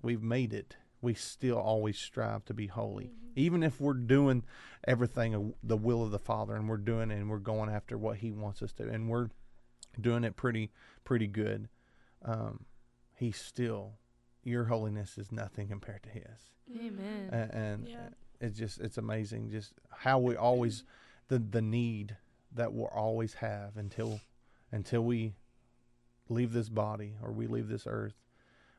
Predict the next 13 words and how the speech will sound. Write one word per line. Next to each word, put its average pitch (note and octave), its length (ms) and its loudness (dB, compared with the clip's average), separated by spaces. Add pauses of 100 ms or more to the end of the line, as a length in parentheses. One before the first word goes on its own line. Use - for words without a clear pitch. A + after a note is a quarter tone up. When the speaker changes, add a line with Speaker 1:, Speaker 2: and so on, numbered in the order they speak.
(120)
Speaker 1:
we A2 540 0 (340)
always A2+ 600 -2 (140)
should - 260 -4
have G#2 320 -6
that A2+ 180 -4 (160)
inkling A2+ 440 -4
that - 200 -6
you're C#3 380 4
not A#2+ 260 0
Jesus, G#2 640 -6
you're A2+ 240 -2
not A#2+ 220 -2
God. G#2 400 -8